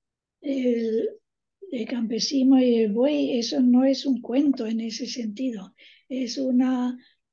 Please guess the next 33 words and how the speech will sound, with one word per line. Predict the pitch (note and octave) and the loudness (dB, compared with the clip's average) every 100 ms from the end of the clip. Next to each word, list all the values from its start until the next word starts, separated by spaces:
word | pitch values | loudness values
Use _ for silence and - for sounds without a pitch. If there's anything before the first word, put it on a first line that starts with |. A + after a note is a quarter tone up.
| _ _ D#4 | _ _ -8
narración | A3 A#3+ A3 A#3 A3 - C#4+ E4 E4+ | -6 -4 -6 -6 -6 -4 -2 0 -2
que | C4+ A3 G#3 | -2 -4 -4
quiere | C4+ C4 C#4+ | 0 4 4
reflejar | C4 C#4 C4+ C#4 B3+ A#3+ A#3+ C#4 C#4 | 4 2 2 0 0 -2 -4 -2 -4
las | A3+ G3 | -6 -4
etapas | G#3+ G#3 A#3+ C#4 C4+ | -6 -6 -4 0 0
por | - B3 | 0 -2
las | G#3+ F#3 | -2 -6
que | - | -6
se | G3+ G#3 | -8 -10
pasa. | G3+ G#3 G3+ - - _ _ _ _ _ - | -10 -8 -8 -8 -14 _ _ _ _ _ -4
Y | A#3 | 0
los | A#3+ A3 - | 2 0 -2
koan | - C4 C#4 C#4 | 2 4 6 6
mucho | A3 A3 - G3+ | 6 0 -6 -6
menos, | G#3+ A#3 F#3+ F3 | -4 -4 -4 -6
no | G#3 A3 | -8 -8
tienen | G3+ B3 B3 A#3+ A3+ - - _ | -4 0 2 0 -4 -10 -20 _
que | A3+ | -8
ver | A3 G3+ | -8 -8
con | G3+ G#3 G3 | -8 -8 -4
cuentos, | B3 C#4+ D4 A#3+ A3+ F#4 - _ _ _ - - _ _ _ | 0 2 2 0 -6 -10 -12 _ _ _ -20 -20 _ _ _
tienen | - A#3+ A#3 B3+ B3 | -10 -6 0 0 0
que | A#3 | -2
ver | A3+ A#3+ B3 - _ _ _ _ _ _ _ | -4 -4 -6 -10 _ _ _ _ _ _ _
con | - A3+ | -10 -8
otra | A3 A#3+ A#3 | -8 -6 -8
cosa | A3 A#3+ A#3+ A#3 | -6 -6 -6 -8
que | A3+ | -8
ahora | G#3+ G#3+ A3 | -8 -8 -4
no, | G#3 G#3+ G3+ G3 G3 _ F#4+ C4 | -4 -4 -6 -8 -12 _ -14 -8
no | A3 | -6
viene | G#3 G#3+ G#3 | -4 -4 -4